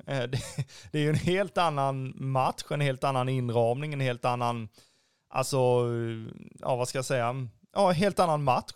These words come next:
helt enkelt. Eh, jag vet inte hur, så spontant bara, vi kommer ju att, eh, släppa ett avsnitt nästa vecka där vi kommer fokusera bara på Degerfors, eh, matchen, men spontant så här, vad,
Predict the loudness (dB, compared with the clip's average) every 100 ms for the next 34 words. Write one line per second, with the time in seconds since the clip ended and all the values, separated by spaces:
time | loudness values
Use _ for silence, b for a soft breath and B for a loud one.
0 | -4 -2 0 -2 -2 -6 -6 -4 0 2
1 | 0 0 -2 -4 -4 0 2 2 0 -4
2 | B B B B -2 -2 2 0 2 4
3 | 4 4 0 4 6 6 6 4 0 -8
4 | -8 -6 -2 -2 0 0 0 -4 -2 -2
5 | -4 -4 -4 -2 -2 -2 -2 -6 -6 -6
6 | -4 -4 -4 -2 -2 -2 -2 -4 -4 -4
7 | -6 -14 -20 _ _ -16 -8 -4 2 2
8 | 4 6 6 6 4 2 0 2 0 0
9 | -2 -2 -2 -6 -6 -4 -4 -2 -2 -2
10 | -2 -2 0 0 -2 b b b b b
11 | -2 0 2 4 4 4 0 2 2 4
12 | 4 6 4 0